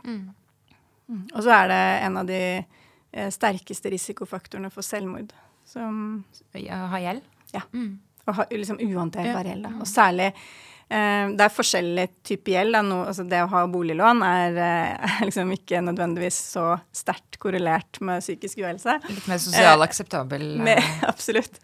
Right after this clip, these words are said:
Speaker 1: økonomisk
Speaker 2: Mens,
Speaker 1: gjeld.
Speaker 2: mens det å ha, eh, kredittkort, stor
Speaker 1: Ja.
Speaker 2: kredittkortgjeld eller forbrukslån,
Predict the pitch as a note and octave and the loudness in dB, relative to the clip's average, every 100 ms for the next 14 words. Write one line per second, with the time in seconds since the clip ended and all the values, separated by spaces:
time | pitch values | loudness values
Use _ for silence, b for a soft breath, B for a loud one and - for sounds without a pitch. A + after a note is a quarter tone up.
0 | B E3+ B E3+ A3+ A3 G3 F3 - A#3 | B -14 B 0 2 2 0 -6 -4 0
1 | A3+ G#3 A3 F#3+ G3 G#3 F#3 F#3 F#3 F3+ | 0 0 2 4 4 4 4 4 4 2
2 | F3+ - - - F#3+ F3+ F3+ G3+ F#3+ F3 | 0 -6 -8 -4 -2 -2 -2 -2 -2 -4
3 | - - F3+ _ - - - G#3+ A#3 G3 | -6 -8 -8 _ -12 -8 -2 -2 0 -4
4 | F#3 - - F3+ F#3+ F3+ F#3 F#3 F#3 G#3 | -4 -6 -10 -4 -2 -2 -4 -6 -4 -4
5 | F3+ F3 - G3 A#3+ | -4 -10 -8 0 0